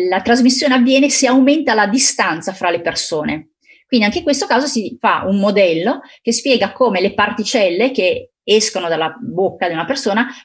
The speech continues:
poi hanno un tempo in con cui, e una distanza con cui cadono a terra, e se cadono a terra è chiaro che non raggiungono la persona vicina. Quindi se si mantiene una distanza di, abbiamo,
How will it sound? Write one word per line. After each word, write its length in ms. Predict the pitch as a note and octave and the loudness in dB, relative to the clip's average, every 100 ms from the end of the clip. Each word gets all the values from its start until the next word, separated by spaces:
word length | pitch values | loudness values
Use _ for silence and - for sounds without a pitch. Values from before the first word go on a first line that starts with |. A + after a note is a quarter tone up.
| _ | _
poi 180 | D#4+ C#4+ | 2 4
hanno 460 | A3 F#3+ A#3+ C4+ | 2 2 2 2
un 240 | G#3 G#3 G3 | 0 -4 0
tempo 320 | B3+ A#3+ C4 | 2 4 2
in 100 | C4+ | 2
con 200 | B3 A#3 | 0 0
cui, 400 | A#3 A3 A3 A3 | 2 2 2 2
e 120 | G3 | 0
una 160 | F#3+ F#3+ | 0 0
distanza 720 | A3 - G3+ F3+ E3 A3 C#4 - _ | 0 0 0 0 -2 -4 -4 -8 _
con 120 | C#4+ | 0
cui 220 | C#4 C#4+ | 2 0
cadono 380 | - A#3 A3 A3 | 0 0 2 2
a 100 | A3+ | 2
terra, 480 | G#3+ E3 D#3+ F3 F#3 - - | 0 0 -2 -4 -6 -14 -8
e 100 | F#3+ | -4
se 160 | - G#3 | -4 0
cadono 400 | D4 C4 G3 C4+ | 2 2 2 0
a 80 | |
terra 380 | C#4 F#3 F3 A#3+ | 2 2 2 2
è 60 | C4+ | 2
chiaro 220 | A#3+ F#3 | 0 0
che 100 | A#3 | 0
non 160 | G3 G3+ | -2 0
raggiungono 420 | A#3+ A3 E3 F3+ | 2 2 0 -4
la 80 | E3 | -4
persona 340 | - - D#3 | -6 -8 -8
vicina. 400 | D#3 - G3+ D3 | -6 -4 -4 -2
Quindi 200 | G3+ F3+ | -4 -6
se 340 | - F3 - _ | -4 -4 -8 _
si 160 | - | -8
mantiene 340 | F#3 F#3+ C4+ C4+ | -6 0 2 4
una 120 | G3+ | 2
distanza 720 | G3 - A#3 A3 F3+ D#3+ C#3 - | 0 -2 0 0 0 -6 -8 -12
di, 420 | F#3 A3+ F#3 - _ _ _ _ - | -2 0 0 -8 _ _ _ _ -14
abbiamo, 240 | E3 E3 | -8 -8